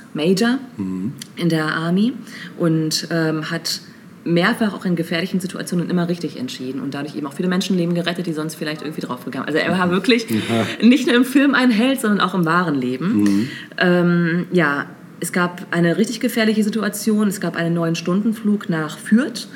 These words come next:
Speaker 1: im
Speaker 2: Mhm.
Speaker 1: Februar neunzehnhundertvierundvierzig. Und, äh, während dieses Fluges gab es schwere Flak-, also Flugabwehrraketenangriffe,
Speaker 2: Mhm.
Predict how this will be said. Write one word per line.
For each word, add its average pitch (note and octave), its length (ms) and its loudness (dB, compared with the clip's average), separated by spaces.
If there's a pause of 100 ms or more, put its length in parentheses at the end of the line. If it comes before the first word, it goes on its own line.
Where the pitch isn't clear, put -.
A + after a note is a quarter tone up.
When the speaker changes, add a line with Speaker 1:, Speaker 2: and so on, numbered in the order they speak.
(200)
Speaker 1:
im - 100 0
Speaker 2:
Mhm. - 20 4
Speaker 1:
Februar F#3+ 380 4
neunzehnhundertvierundvierzig. F3+ 1000 -2 (480)
Und, E3+ 460 2
äh, E3 220 0
während E3 200 0
dieses E3 220 -2
Fluges G#3+ 340 2
gab F3 220 -2
es - 260 -4
schwere G#3 460 2
Flak-, G#3+ 380 0
also E3+ 200 0
Flugabwehrraketenangriffe, D#3 1600 -2
Speaker 2:
Mhm. G#2 340 0